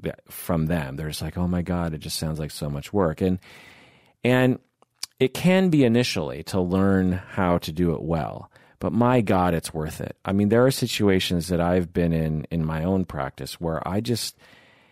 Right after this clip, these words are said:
I sleep so much better at night knowing that my documentation is up to snuff.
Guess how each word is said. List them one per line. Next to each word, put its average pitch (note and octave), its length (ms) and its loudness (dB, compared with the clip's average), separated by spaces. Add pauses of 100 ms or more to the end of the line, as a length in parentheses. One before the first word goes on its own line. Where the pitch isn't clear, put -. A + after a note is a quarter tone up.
(400)
I G2+ 100 2
sleep A2 300 0
so - 160 0
much C3+ 200 2
better G#2+ 280 4
at C2+ 100 -4
night D#2+ 200 -4
knowing E2+ 300 0
that D#2 100 -2
my D2+ 120 -6
documentation D#2+ 840 -4
is C2+ 160 -8
up C#2 140 -8
to - 60 -18
snuff. - 600 -8